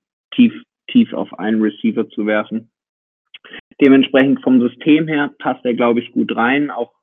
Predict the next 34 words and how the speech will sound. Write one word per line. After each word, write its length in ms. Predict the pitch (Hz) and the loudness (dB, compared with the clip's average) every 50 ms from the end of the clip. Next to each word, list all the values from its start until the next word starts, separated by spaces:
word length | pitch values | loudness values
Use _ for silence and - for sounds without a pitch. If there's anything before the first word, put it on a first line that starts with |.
| _ _ _ | _ _ _
auch, 280 | - 98 113 - _ _ | -14 -12 -12 -14 _ _
auch 260 | - 117 113 - _ - | -6 -6 -6 -8 _ -10
in 220 | - 123 113 98 | -8 -6 -6 -6
das 140 | - 120 - _ | -6 -8 -10 _
System 440 | - 117 - - - 127 127 120 117 | -16 -20 -12 -6 -2 0 0 0 0
eben, 220 | - 127 117 113 107 | 0 0 0 -2 -2
was 140 | 104 - - - - | -4 -6 -8 -6 -4
Carroll 320 | 117 120 127 123 123 120 | -2 0 0 0 -2 -4
spielen 380 | - - - 123 123 120 120 117 | -4 -2 2 2 2 2 2 2
will. 240 | 123 120 120 123 - _ _ _ _ _ _ _ - | 2 2 0 0 -4 _ _ _ _ _ _ _ -12
Ist 80 | 113 110 | -6 -2
halt 180 | 107 107 107 117 | -2 -2 0 -2
super 320 | 113 107 101 - 110 98 | -2 -2 -2 -2 0 0
wichtig, 400 | 110 117 - - - 127 - _ | 0 -2 0 0 -2 -2 -2 _
<laughs> 40 | _ | _
sonst 300 | - - - 127 117 _ _ _ | -18 -12 -8 -10 -10 _ _ _
geh-, 300 | - 113 110 113 110 104 | 2 2 4 2 0 0
sonst 280 | 107 110 117 - _ | -2 -2 -2 -4 _
passiert's 420 | - 117 107 - - 117 - - - | -6 -6 -4 0 0 0 0 0 0
wie 100 | 117 107 | 0 2
mit 200 | 107 101 - - | 2 0 -2 -2
Schottenheimer 560 | - 113 107 123 120 113 107 110 110 113 110 | -2 -2 -2 -2 -2 -2 -2 0 0 0 0
möglicherweise, 800 | 110 110 110 101 95 107 - - 107 101 104 107 110 104 110 107 | 2 0 0 0 -2 -4 -4 -4 -2 0 2 0 0 0 -2 -2
aber 280 | 107 95 98 98 101 _ _ _ - - _ _ _ _ _ - | -2 -2 -4 -6 -8 _ _ _ -20 -20 _ _ _ _ _ -8
wissen 240 | - 110 - 110 107 | -8 -6 -2 0 2
wir 100 | 104 110 | 4 4
ja 140 | 107 107 98 | 4 4 2
auch 180 | 92 95 98 120 | 0 -2 -2 -4
nicht 220 | 113 110 - - | -6 -6 -6 -8
genau. 400 | - 104 104 104 101 110 113 _ _ - - - _ _ _ _ _ _ _ _ - | -8 -6 -4 -4 -4 -6 -8 _ _ -20 -20 -20 _ _ _ _ _ _ _ _ -2
Auf 220 | - 107 98 - | 0 0 0 4
jeden 280 | 120 117 120 120 113 92 | 4 6 6 6 4 0
Fall, 400 | - - 104 107 107 107 104 98 - | 0 2 2 4 4 2 0 0 -2
ähm, 460 | 104 101 101 101 101 101 101 107 | -4 -6 -6 -8 -8 -10 -10 -14